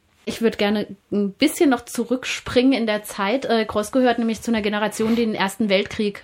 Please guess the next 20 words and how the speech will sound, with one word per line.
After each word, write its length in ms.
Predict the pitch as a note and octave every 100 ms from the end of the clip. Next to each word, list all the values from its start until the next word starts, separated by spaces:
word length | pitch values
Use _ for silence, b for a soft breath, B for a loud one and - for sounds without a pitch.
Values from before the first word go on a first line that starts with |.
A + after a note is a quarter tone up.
| -
am 260 | G#3 G3+
eigenen 340 | G3 G3+ A3 G#3
Leibe 260 | F#3+ G3
erfuhr. 380 | G#3 F#3 - A#3
Welche 300 | A3+ G#3+ B3
Auswirkungen 760 | F3 G#3+ - E4 A#3+ G3+ F#3+ -
hatte 220 | G#3 A#3+
denn, 340 | A3 G#3+ G#3
ähm, 340 | - G3+ G3+ G3
eben 240 | G#3 G#3
genau 560 | G3+ G3+ F#3+ G3+ A#3 A3+
diese 320 | - A#3 G#3
Erfahrung 640 | G#3 G3 - F#3 A#3 G3+ F#3+
für 180 | - G#3+
Grosz, 340 | G3+ G3 A3+ -
also 240 | F3+ G3
biografisch 840 | F#3+ G#3+ G3+ F3 E3 A3 D4+ C#4 -
und 300 | A#3+ B3+ A3
auch 240 | A#3+ A#3
dann 320 | G#3+ G3+ A#3